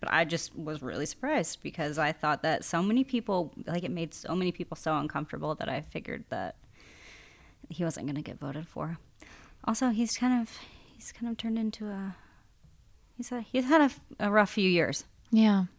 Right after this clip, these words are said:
Speaker 1: So I don't know what's going on in his personal life. I have not researched enough into that, but his speech was not anything about him. It was about, like, the world. Did you see that?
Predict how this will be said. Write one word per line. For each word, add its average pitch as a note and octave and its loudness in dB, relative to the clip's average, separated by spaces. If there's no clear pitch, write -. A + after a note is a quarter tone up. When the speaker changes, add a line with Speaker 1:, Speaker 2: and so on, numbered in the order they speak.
Speaker 1:
So E3 2
I G3+ 6
don't A#3+ 6
know A3+ 4
what's G#3 0
going F3 2
on D3+ 4
in D3+ 4
his D#3 -2
personal D3+ -4
life. D3+ 0
I E3+ 0
have D3+ 0
not C#3+ -2
researched - -8
enough D#3+ -4
into - -8
that, - -6
but - -8
his F3+ -8
speech - -6
was D3+ 0
not D3+ 4
anything D#3+ 0
about D#3 4
him. E3+ 2
It C#3 -2
was C#3+ -2
about, - -2
like, - -6
the E3 -6
world. - -6
Did D#3 -4
you D#3 -8
see - -6
that? D#3 -2